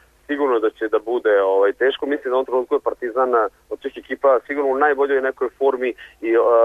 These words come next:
i da ima sigurno svoju šansu i dobra stvar za Partizan je što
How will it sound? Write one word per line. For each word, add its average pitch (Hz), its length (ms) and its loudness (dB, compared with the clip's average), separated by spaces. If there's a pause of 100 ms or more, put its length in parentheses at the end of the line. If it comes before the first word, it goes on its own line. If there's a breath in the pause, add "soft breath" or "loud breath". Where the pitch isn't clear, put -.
(320)
i 117 120 -10
da 113 200 4
ima 131 240 0 (100)
sigurno 127 220 -4
svoju 127 220 -2
šansu 135 400 -2
i 120 160 -6
dobra 127 260 0
stvar 131 200 0
za 120 100 -6
Partizan 131 420 -4
je 123 80 -2
što 117 260 0